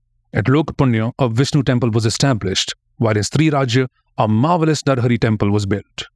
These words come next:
The Narhari temple was fitted with magnets above and below it, and due to this, it was kept floating in midair.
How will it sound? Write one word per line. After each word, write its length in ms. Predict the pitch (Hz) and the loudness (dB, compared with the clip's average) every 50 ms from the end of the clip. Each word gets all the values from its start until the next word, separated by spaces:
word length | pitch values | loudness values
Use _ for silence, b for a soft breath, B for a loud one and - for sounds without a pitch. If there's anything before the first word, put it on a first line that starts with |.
| _ _ _ _ _ _ _ _ _ _ _ _ _ | _ _ _ _ _ _ _ _ _ _ _ _ _
The 80 | - 110 | -2 0
Narhari 360 | 117 127 117 120 131 123 120 | 0 0 0 0 0 0 0
temple 300 | - 135 123 117 127 120 | 0 0 0 0 0 0
was 160 | 113 120 - | 0 -2 -2
fitted 260 | - - 151 139 147 | -2 -2 0 0 0
with 160 | 131 131 131 117 | 0 -2 -2 0
magnets 440 | 123 127 151 143 123 127 117 - - - | 0 0 0 0 0 -2 -2 -4 -4 -2
above 400 | 135 127 123 151 175 180 151 - | -2 0 0 0 0 0 -2 -2
and 240 | - 147 143 131 107 | -2 0 0 0 0
below 300 | 101 127 143 165 139 104 | 0 2 2 2 0 -2
it, 240 | 95 98 - - - - _ _ _ _ _ - | -4 -8 -10 -12 -14 -14 _ _ _ _ _ -4
and 160 | - 110 101 | -2 0 2
due 120 | 104 110 | 2 0
to 100 | - 120 | 0 0
this, 260 | 104 117 143 139 - - | 0 0 0 0 -2 -2
it 140 | - 117 | -2 0
was 140 | - 123 - | 0 -2 0
kept 300 | - - 127 - - - - _ _ _ _ _ _ _ | 0 -2 -2 -2 -2 -10 -20 _ _ _ _ _ _ _
floating 580 | - - - 160 160 131 - 113 98 104 117 - - | -8 -2 0 0 2 2 0 -2 -4 -4 -8 -6 -2
in 140 | - 113 110 | 0 2 2
midair. 340 | 107 104 110 92 92 92 | 2 0 0 -2 -4 -8